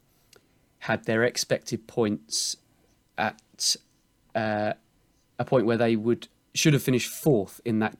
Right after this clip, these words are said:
qualifying group. So perhaps got a bit lucky, but with a player like Pukki, as long as they can create chances, they've got a, uh, a chance with him. But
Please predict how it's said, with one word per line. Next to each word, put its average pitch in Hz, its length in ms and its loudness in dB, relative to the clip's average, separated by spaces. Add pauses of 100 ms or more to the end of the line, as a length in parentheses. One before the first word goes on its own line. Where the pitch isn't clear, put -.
qualifying 104 480 -2
group. 98 220 -10
So 107 260 -6 (380)
perhaps - 240 2
got 143 120 2
a 117 40 0
bit 117 140 0
lucky, 120 260 0
but 117 120 -2
with 117 120 0
a 120 60 -4
player 170 220 4
like - 200 0
Pukki, 120 480 -2
as 107 80 -10
long 143 120 0
as 147 60 -2
they 160 100 2
can 151 140 -2
create - 260 0
chances, 123 680 0 (1300)
they've 110 160 -4
got - 180 -2
a, 113 140 0
uh, 110 260 0 (220)
a - 40 -12
chance - 380 -2
with 104 140 -10
him. 95 260 -8
But - 220 -2